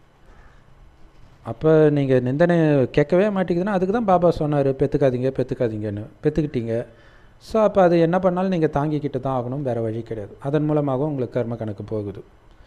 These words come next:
So, பாபா தான் சதோபிரதானமாக்குவார். So, அந்த குழந்தை வளர்ந்து இந்த ஞானத்தை புரிஞ்சு சதோபிரதானமானாதான்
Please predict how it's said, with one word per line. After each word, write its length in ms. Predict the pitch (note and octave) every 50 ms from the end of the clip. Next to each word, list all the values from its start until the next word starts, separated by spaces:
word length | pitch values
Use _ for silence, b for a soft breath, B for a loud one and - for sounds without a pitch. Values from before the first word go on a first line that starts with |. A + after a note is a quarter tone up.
| b b b b b b - -
So, 200 | - - C3+ B2
பாபா 340 | A#2+ A#2 A#2+ B2+ C3 C3 B2+
தான் 180 | B2 B2+ C#3 D3 -
சதோபிரதானமாக்குவார். 1080 | C3+ B2 C3 B2+ C3 B2+ A#2+ A#2 A#2 A2+ A2+ A2+ G#2+ G#2+ A2 A2 - - A#2 - - - - _ b b b b b b b
So, 100 | _ -
அந்த 200 | - C#3+ B2+ B2
குழந்தை 380 | A#2+ - C3 B2+ B2 B2 B2 A#2+
வளர்ந்து 640 | A#2 A2+ A#2 A#2 A#2+ A#2 A#2 A2+ A2+ A2 A#2 C#3 - - -
இந்த 140 | C3 B2 B2
ஞானத்தை 480 | A#2 A#2+ A#2 B2 B2 B2 - B2 A2 - -
புரிஞ்சு 480 | A#2+ A#2+ B2 B2+ B2+ B2 D3 E3+ F3+ -
சதோபிரதானமானாதான் 1080 | - C#3 B2 B2 A#2+ B2 A#2+ A#2 A2+ A2 A2 A2 G#2+ G#2+ G#2+ A2 A2 G#2 G#2 A2 G#2+ A#2